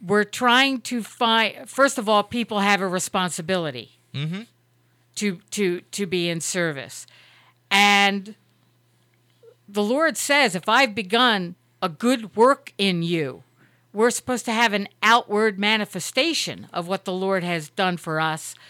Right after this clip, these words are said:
Speaker 1: He is faithful to complete that. We're the ones that drop the ball and
Speaker 2: Mm-hmm.
Speaker 1: say the, "I can't,
Speaker 2: Right.
Speaker 1: there's nothing for me.
Speaker 2: Right.
Speaker 1: Somebody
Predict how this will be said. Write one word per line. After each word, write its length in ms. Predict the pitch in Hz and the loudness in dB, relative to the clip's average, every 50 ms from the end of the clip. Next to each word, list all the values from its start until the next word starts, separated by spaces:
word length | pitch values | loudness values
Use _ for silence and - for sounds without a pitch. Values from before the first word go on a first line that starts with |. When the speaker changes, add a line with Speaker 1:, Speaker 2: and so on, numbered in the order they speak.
| - - - _ _ _ _ _ _ _ _ _ _ _ - - - - _ _ _ _ _ _ _ _ _ | -20 -20 -20 _ _ _ _ _ _ _ _ _ _ _ -20 -20 -20 -20 _ _ _ _ _ _ _ _ _
Speaker 1:
He 400 | _ - - 277 285 294 294 285 277 | _ -8 -2 2 2 4 4 2 2
is 460 | - 226 226 220 208 190 - - - | 2 4 4 4 4 2 0 -4 -8
faithful 920 | - - - 262 262 302 320 294 - - - - 175 156 139 135 139 156 - _ _ _ _ _ _ _ _ _ _ - | -8 -2 2 2 4 4 2 0 -2 -6 -10 -8 -6 -4 -4 -4 -6 -10 -14 _ _ _ _ _ _ _ _ _ _ -6
to 240 | - 240 226 214 202 _ _ _ _ _ _ _ _ _ - | -2 0 0 0 -2 _ _ _ _ _ _ _ _ _ -8
complete 680 | - 247 233 220 208 - - - 285 339 339 330 - - - | -4 0 0 0 -2 -4 -6 -2 0 0 0 0 -2 -6 -4
that. 400 | 170 160 135 123 - - - - _ _ _ _ _ _ _ _ _ _ _ _ _ _ _ _ _ _ _ _ _ _ _ _ _ _ | -2 -2 -2 -2 -4 -8 -12 -18 _ _ _ _ _ _ _ _ _ _ _ _ _ _ _ _ _ _ _ _ _ _ _ _ _ _
We're 260 | 175 175 226 269 320 269 | -4 2 4 4 4 4
the 80 | 262 | 2
ones 500 | 202 185 185 185 185 175 175 160 - - - | 2 2 2 2 2 0 -2 -6 -10 -8 -2
that 380 | 196 190 180 170 - - _ _ | 2 2 2 2 0 -4 _ _
drop 340 | - 190 208 202 202 196 - | -2 2 4 4 4 2 0
the 100 | - 180 | -6 -6
ball 500 | 160 185 208 208 190 170 156 151 143 - _ | 0 2 4 4 4 4 4 0 -2 -6 _
and 140 | - 170 - | -6 -4 -2
Speaker 2:
Mm-hmm. 80 | 151 151 | -2 0
Speaker 1:
say 200 | 151 202 185 180 | 0 2 2 2
the, 200 | 160 170 165 165 - | 0 -2 -4 -2 0
"I 220 | 170 180 190 190 | 2 2 2 2
can't, 560 | 185 - - 214 196 190 185 180 175 175 170 - _ - - | 0 -4 -4 -2 0 0 2 2 2 0 -2 -6 _ -8 -2
Speaker 2:
Right. 140 | 104 190 196 | 2 2 4
Speaker 1:
there's 260 | 202 202 185 156 160 | 4 2 0 -2 -2
nothing 380 | 190 190 185 - - 185 180 | -2 -2 -2 -2 -4 -6 -6
for 340 | 165 - - 190 180 190 185 | -6 -8 -6 -4 -2 -2 -2
me. 340 | 180 180 185 180 180 175 165 - | -2 -2 -2 -2 -2 -4 -6 -4
Speaker 2:
Right. 200 | 104 95 82 - - _ | -2 -2 -2 -2 -6 _
Speaker 1:
Somebody 680 | - - - 220 208 214 202 208 202 180 185 196 202 | -8 -2 0 2 2 2 2 2 0 2 0 -2 -2